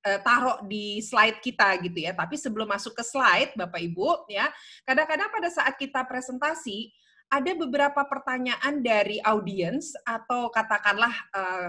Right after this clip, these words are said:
ka-, kadang-kadang ya, kadang-kadang kalau misalnya presentasinya face to face ya,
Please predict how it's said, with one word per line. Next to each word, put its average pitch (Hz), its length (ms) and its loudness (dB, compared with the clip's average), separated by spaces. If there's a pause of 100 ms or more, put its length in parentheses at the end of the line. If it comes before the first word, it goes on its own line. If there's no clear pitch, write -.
ka-, 170 220 -14 (160)
kadang-kadang 185 500 -6
ya, 180 220 -6
kadang-kadang 196 480 -4
kalau 190 240 -2
misalnya 185 420 -4
presentasinya 185 800 -4
face 180 220 -2
to 269 160 -6
face 214 320 0
ya, 185 240 2